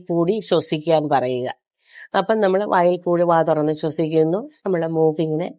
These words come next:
അടച്ച് പിടിച്ചിരിക്കുന്നു. മൂക്ക് അടച്ച് പിടിക്കുമ്പോൾ ഞാൻ പറഞ്ഞില്ലേ ഏരിയ, നമ്മുടെ ബോൺസ് തീരുന്നതിൻ്റെ ഒരു മിഡിൽ ഈ ഒരു ഏരിയയായിട്ട് വരും. അവിടം കൊണ്ട് നമ്മൾ ചെറുതായിട്ട് ക്ലോസ് ചെയ്ത് കൊടുക്കുക. അപ്പോൾ അത്, അത് പ്രസ് ചെയ്ത് അഞ്ച് മുതൽ പത്ത് മിനിറ്റ് വരെ അങ്ങനെ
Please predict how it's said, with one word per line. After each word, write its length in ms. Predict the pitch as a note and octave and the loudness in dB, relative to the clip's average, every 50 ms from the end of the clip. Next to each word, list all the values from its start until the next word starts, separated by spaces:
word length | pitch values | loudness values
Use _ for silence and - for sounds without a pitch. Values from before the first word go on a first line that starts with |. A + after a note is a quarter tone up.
| - F3 E3+ | -10 -10 -8
അടച്ച് 300 | D#3 D#3 D3 - - F3+ E3+ | -8 -8 -10 -8 -8 -6 -4
പിടിച്ചിരിക്കുന്നു. 560 | D3+ C3+ B2+ B2+ C3 B2 G#2+ C3 B2 - - - E3+ | -4 -4 -2 -2 -2 -2 -2 -2 -2 -2 0 4 4
മൂക്ക് 220 | F3 F3 F3 - F#3 | 4 4 2 2 0
അടച്ച് 220 | F3 E3+ - F#3+ F#3 F#3 | 2 2 0 0 0 0
പിടിക്കുമ്പോൾ 380 | F3 F3 F3+ F#3 F#3 F#3+ F#3+ G3 G3+ | 0 0 0 0 2 2 2 2 0
ഞാൻ 100 | F#3+ F#3+ G3 | 0 0 0
പറഞ്ഞില്ലേ 340 | F#3+ F#3 F#3+ F#3 F3 D#3+ D#3 D#3+ E3 | 0 0 2 2 2 2 2 2 2
ഏരിയ, 180 | D#3+ E3 D#3+ D#3 | 2 0 0 0
നമ്മുടെ 200 | D#3+ D#3 D#3 D#3 D#3 D#3+ | 2 2 0 2 2 2
ബോൺസ് 360 | D#3 D#3 D#3+ E3+ E3+ F#3+ F3+ E3+ E3 | 4 4 2 0 -2 -4 -2 0 0
തീരുന്നതിൻ്റെ 500 | D3+ D#3 D#3 D#3 E3 E3+ E3 F3 F#3+ F#3+ | 2 2 2 0 -2 -2 -4 -4 -4 -6
ഒരു 100 | F#3+ G#3 G3+ A3 | -4 -2 0 2
മിഡിൽ 300 | G#3+ G3+ F#3+ G#3+ G#3+ G#3+ - - D#3+ F#3+ | 2 2 2 2 0 0 -2 -2 -2 -2
ഈ 20 | G3+ G3+ G#3 G3 | 2 2 4 4
ഒരു 120 | F3 - - - F3+ G3 | 2 2 0 0 2 2
ഏരിയയായിട്ട് 720 | F#3+ F#3+ F3+ F#3 F#3+ F#3+ F#3 F3+ F3+ E3+ D#3+ D#3+ D#3+ D#3 - - | 4 2 2 2 4 4 4 4 4 4 2 0 -2 -4 -6 -8
വരും. 200 | - - - _ _ - - - - - - - - - G3+ | -8 -8 -12 _ _ -20 -20 -18 -18 -20 -20 -20 -6 -4 0
അവിടം 240 | G3+ G3 F3+ E3+ D3+ D3 | 2 2 2 2 0 -2
കൊണ്ട് 180 | C#3+ D3 D#3+ F#3 F3+ | -2 -4 -4 -6 -6
നമ്മൾ 180 | E3 D3 C#3+ D3+ E3 - | -8 -8 -8 -10 -8 -8
ചെറുതായിട്ട് 400 | - C#3+ C3+ D3+ C#3+ C#3 - F3 F3+ - | -8 -8 -6 -6 -8 -8 -8 -12 -10 -8
ക്ലോസ് 260 | D3+ D3 C#3 C3+ - - | -6 -6 -6 -8 -8 -6
ചെയ്ത് 200 | C#3+ C3 B2 C#3 - A#2+ | -4 -4 -4 -4 -4 -6
കൊടുക്കുക. 320 | A2+ G#2 - - - - - - - - - - - - - _ _ F#3 | -6 -8 -8 -10 -14 -16 -16 -18 -20 -18 -16 -16 -18 -18 -20 _ _ -6
അപ്പോൾ 260 | E3+ D#3 _ - - G#3+ A3+ | -6 -6 _ 0 2 4 4
അത്, 100 | G#3 G#3+ A#3+ C4+ - _ _ - - A3+ | 4 4 2 0 -4 _ _ -2 0 0
അത് 220 | A3+ A#3 B3 B3+ B3 B3 | 2 2 2 0 0 2
പ്രസ് 300 | A#3 A3+ A3 A3 - C4+ C4+ B3 | 2 2 2 2 2 2 4 6
ചെയ്ത് 240 | G#3 G#3 G#3+ A3 C4 D#4+ - - _ - G#3 | 6 6 6 4 2 0 -2 -6 _ 2 2
അഞ്ച് 300 | G#3 A3 A3+ A3+ A#3+ A#3 A3 | 2 2 2 2 0 2 2
മുതൽ 280 | G3 F#3 F3 F#3 G3+ A#3+ C#4 - _ - - | 2 2 2 2 0 -2 -4 -10 _ -4 -2
പത്ത് 260 | F#3+ - _ - G3+ F3+ | -2 -2 _ -4 -2 -2
മിനിറ്റ് 300 | F3+ E3 E3+ E3+ E3+ - E3+ | 0 -2 -2 -4 -4 -4 -4
വരെ 180 | D#3+ D#3+ G3 G#3+ - - | -2 -2 -4 -6 -8 -6
അങ്ങനെ 220 | F#3 F3 E3 E3 | -6 -6 -6 -4